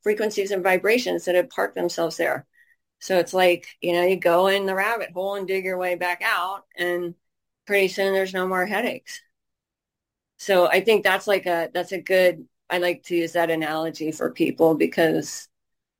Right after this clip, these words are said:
otherwise, like, frequency or vibration can sound like w-, infinite, right? Or who knows, right? Or, like, with Lloyd Meir, right? Like, the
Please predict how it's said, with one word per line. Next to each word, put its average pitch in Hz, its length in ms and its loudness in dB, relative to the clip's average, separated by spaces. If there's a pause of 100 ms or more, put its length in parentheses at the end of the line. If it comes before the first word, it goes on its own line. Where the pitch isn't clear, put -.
(1000)
otherwise, 180 680 6
like, 165 300 4
frequency 165 580 0
or 151 140 -2
vibration 156 680 -4
can 147 180 -6
sound 156 580 0 (160)
like 160 400 -2 (480)
w-, - 260 -6 (1120)
infinite, 196 640 4 (460)
right? 185 360 4
Or 170 200 2
who 202 180 2
knows, 175 400 -2
right? 180 320 0
Or, 208 180 0
like, 214 260 0
with 233 180 -2
Lloyd 226 280 -4
Meir, 220 300 -6
right? 185 260 -8
Like, 190 240 -8
the 175 480 -2